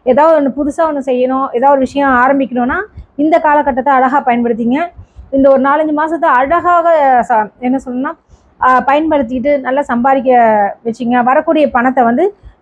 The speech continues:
சேமிச்சு வைங்க. ஏன்னா அதுக்கப்புறம் பாத்தீங்கன்னா சனி வக்ர நிவர்த்தி ஆயிடுவாரு நவம்பர் நாலுக்கு அப்புறம்.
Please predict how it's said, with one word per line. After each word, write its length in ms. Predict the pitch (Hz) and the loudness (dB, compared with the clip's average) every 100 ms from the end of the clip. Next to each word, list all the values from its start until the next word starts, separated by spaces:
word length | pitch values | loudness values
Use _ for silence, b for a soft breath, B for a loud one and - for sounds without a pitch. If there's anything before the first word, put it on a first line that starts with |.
| - | 0
சேமிச்சு 360 | 302 339 277 | 2 2 0
வைங்க. 340 | 285 240 240 240 | 0 2 2 2
ஏன்னா 40 | |
அதுக்கப்புறம் 540 | 247 233 247 277 294 269 | 2 0 0 0 0 0
பாத்தீங்கன்னா 200 | 277 285 | -2 -2
சனி 320 | 269 254 269 | -2 2 2
வக்ர 480 | 247 220 233 226 277 | 2 0 -2 0 2
நிவர்த்தி 440 | 254 294 311 294 | 2 2 0 2
ஆயிடுவாரு 360 | 233 208 196 - 220 | 0 0 -4 -6 -4
நவம்பர் 300 | 240 254 240 | 0 2 0
நாலுக்கு 320 | 226 214 196 | 0 -2 -4
அப்புறம். 220 | 190 220 | -8 -10